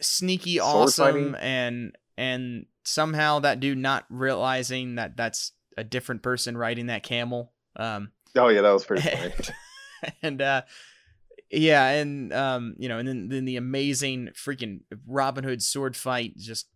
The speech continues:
Speaker 1: I mean, it's, it's just
Speaker 2: Yeah, come on.
Speaker 1: amazing.
Speaker 2: Going up
Speaker 1: It,
Speaker 2: the stairs
Speaker 1: it's
Speaker 2: with
Speaker 1: great.
Speaker 2: the fire in the background.
Speaker 1: The animation
Speaker 2: Yeah.
Speaker 1: in these episodes is beautiful. It's, uh,
Speaker 2: Oh,
Speaker 1: it's,
Speaker 2: yeah.
Speaker 1: it's a Tokyo Movie, um, Shin-,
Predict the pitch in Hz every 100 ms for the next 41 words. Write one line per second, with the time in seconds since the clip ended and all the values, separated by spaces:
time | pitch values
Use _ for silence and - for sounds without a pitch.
0 | _ - 123 123 131 - - 117 - -
1 | 101 110 104 123 127 117 92 90 117 117
2 | 113 123 123 107 - - 104 107 110 113
3 | 110 107 95 127 120 104 104 107 101 104
4 | 101 107 104 - _ - 208 - 202 247
5 | 220 202 202 196 175 160 135 143 - 143
6 | 127 127 113 120 - 123 139 170 170 175
7 | 175 165 156 - 135 131 - 135 127 117
8 | 113 - _ - 123 - - - 135 -
9 | 131 110 165 175 170 160 143 151 147 151
10 | 147 147 _ _ - 123 113 107 - -
11 | 139 135